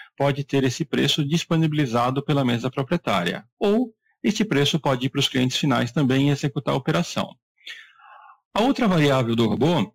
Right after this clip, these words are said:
é a cotação automática quando um R F Q de um cliente chega. Então agora vocês vão poder ver a diferença de um robô cotando, que a hora que o cliente acaba de mandar a cotação, o banco já tem capacidade de dar o preço, como esses dois preços que você vê aí,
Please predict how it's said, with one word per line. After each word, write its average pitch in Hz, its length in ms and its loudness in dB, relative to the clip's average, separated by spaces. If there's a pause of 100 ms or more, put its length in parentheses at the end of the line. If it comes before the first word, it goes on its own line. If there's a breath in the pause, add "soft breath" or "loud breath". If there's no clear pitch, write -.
é - 80 -4
a 127 60 -2
cotação 160 580 0
automática 156 680 0
quando 165 320 2
um 156 100 2
R 151 140 4
F 143 120 0
Q 156 100 -2
de 151 120 0
um 151 80 2
cliente 147 340 0
chega. - 520 0 (260 soft breath)
Então 156 200 0
agora 151 320 2
vocês 120 240 -2
vão 123 140 0
poder 110 260 0
ver 151 200 2
a 131 40 2
diferença 117 720 -2
de 120 100 -2
um 156 100 4
robô 156 400 2
cotando, 190 640 0 (140)
que 127 160 -2
a 120 80 2
hora 156 180 2
que 160 80 -4
o 160 40 -2
cliente 131 260 -2
acaba 196 380 -2
de 180 100 -2
mandar 156 320 2
a 127 40 0
cotação, 123 600 -2 (1120 loud breath)
o 127 80 -2
banco 135 380 0
já 117 160 0
tem 160 200 0
capacidade 120 840 0
de 104 80 0
dar 104 120 0
o 107 60 -2
preço, - 420 0
como 110 200 0
esses 104 240 -4
dois 117 200 0
preços - 400 -4
que - 80 -10
você 107 320 -2
vê 110 320 -2
aí, 123 320 0